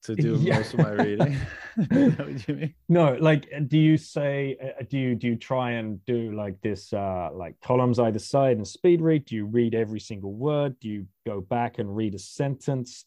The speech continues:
Speaker 2: Do you, are you highlighting? Are you underlining? Are you sitting up at a desk? Do you need to be in a quiet situation? Are you listening to music?
Speaker 1: Right, right. Uh, I don't need to be in any sp-, you know, quiet situation.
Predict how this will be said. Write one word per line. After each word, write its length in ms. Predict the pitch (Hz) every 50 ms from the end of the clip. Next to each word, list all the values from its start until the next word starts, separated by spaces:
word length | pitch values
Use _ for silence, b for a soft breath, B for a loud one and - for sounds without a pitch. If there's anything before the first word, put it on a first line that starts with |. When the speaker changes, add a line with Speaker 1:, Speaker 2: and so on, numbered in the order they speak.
| _ _
Speaker 2:
Do 80 | 117
you, 260 | 110 104 104 104 101 92
are 60 | 104
you 160 | 104 101 98
highlighting? 840 | 92 - - 139 147 151 151 147 147 139 135 - - 143 139 139 120
Are 60 | 98
you 160 | 95 95 92 -
underlining? 840 | 104 104 101 101 98 110 131 135 139 139 143 139 139 139 139 127 -
Are 80 | 113
you 120 | 107 101 98
sitting 400 | 92 - - - 120 98 98 95 - _ -
up 280 | 135 139 143 123 - _
at 160 | 127 117 -
a 80 | - 101 - _ _
desk? 320 | 165 160 156 - - - - -
Do 80 | 117
you 60 | 107
need 160 | 107 104 98 98
to 60 | 107
be 80 | 113
in 60 | 101 98
a 40 | 95
quiet 420 | - - - 147 139 135 127 -
situation? 880 | - - - 120 - 127 120 123 139 147 139 - - 160 156 147 139
Are 40 | 120
you 140 | 101 95 98
listening 340 | 104 120 120 - - 110 -
to 100 | - 104
music? 420 | 110 123 143 147 131 143 151 139 - _ _ _ _ _ _ _
Speaker 1:
Right, 280 | 113 110 101 92 87 90
right. 280 | 92 90 87 87 - - _ _
Uh, 280 | 135 131 127 127 127 123 - - _ _ _ _ _ _ _ _ _ _ _ _ _ _ _ _ _ _ -
I 80 | 131
don't 140 | 135 151 151
need 140 | 151 143 135
to 80 | -
be 160 | 123 131 127 123
in 80 | 120
any 240 | 117 117 117 113 107 95
sp-, 480 | - - - _ _ _ _ - - - _ _ _ _
you 200 | 113 120 117 110
know, 120 | 104 104 98
quiet 320 | - 120 110 107 107 101
situation. 800 | - 107 - - 104 104 101 101 98 - 110 104 98 101 101 98